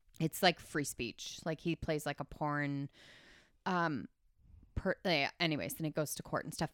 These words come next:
But, um, what I f-, what I was reading about this movie is, um, he had a really hard time because I don't know if it was as well received from the female community.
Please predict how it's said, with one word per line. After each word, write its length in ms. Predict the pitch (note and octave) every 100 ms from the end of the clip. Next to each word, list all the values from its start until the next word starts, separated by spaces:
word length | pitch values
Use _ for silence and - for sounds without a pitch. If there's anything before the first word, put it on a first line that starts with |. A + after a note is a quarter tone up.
| -
But, 180 | E3 - - -
um, 380 | F#3 E3+ E3 -
what 240 | E3 F#3 F#3
I 80 | F3
f-, 180 | - -
what 140 | F#3+ F#3
I 120 | E3+
was 200 | E3+ -
reading 300 | G#3+ C#4 B3
about 240 | F#3+ E3
this 180 | F3 -
movie 400 | F3+ E3+ E3 D#3+
is, 460 | - E3 E3 D#3 - -
um, 400 | F3+ E3 D#3+ -
he 140 | F3
had 80 | A#3+
a 60 | A3
really 220 | G#3+ G3+
hard 200 | F#3+ F3
time 480 | - F#3+ E3+ F3 - -
because 320 | G#3 G3+ F#3 F3 -
I 80 |
don't 200 | F3+ F3+
know 100 | F3+
if 140 | F3 -
it 60 | F3+
was 160 | E3 -
as 240 | E3 E3
well 240 | E3 D#3+ D#3+
received 480 | D#3+ - E3+ E3 - -
from 160 | D#3+
the 80 | D3+
female 400 | - B3+ C#4 F#3 -
community. 540 | F3 D#3+ D3+ B2 E3